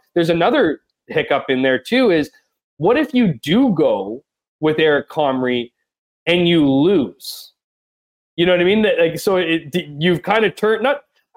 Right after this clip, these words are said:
turn's too harsh, but you've gone against your, you, you know, your number one, and you didn't get the two points. And so I think it was a gamble, because if Connor Hellebuyck loses that game,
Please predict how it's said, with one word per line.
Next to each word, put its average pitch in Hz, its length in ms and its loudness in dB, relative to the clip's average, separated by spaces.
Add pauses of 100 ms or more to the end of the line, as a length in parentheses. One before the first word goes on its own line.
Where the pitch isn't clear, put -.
(340)
turn's 262 360 -2
too 208 240 -2
harsh, - 440 -6 (260)
but 180 100 0
you've 190 200 2
gone 214 220 2
against 190 560 -2
your, 190 280 0
you, 165 140 -2
you 160 140 -2
know, 156 140 2
your 156 180 0
number 180 360 0
one, 196 400 0
and 254 220 2
you 220 100 2
didn't 160 200 0
get 135 180 -2
the 127 60 -6
two 117 240 -6
points. - 560 -10 (280)
And 175 160 0
so 226 160 2
I 147 120 2
think 240 240 -2
it 247 100 2
was 170 160 2
a 147 60 0
gamble, 175 540 2
because 160 260 0
if 160 100 0
Connor 277 240 0
Hellebuyck 208 380 2
loses 180 380 0
that 143 260 -2
game, 165 400 0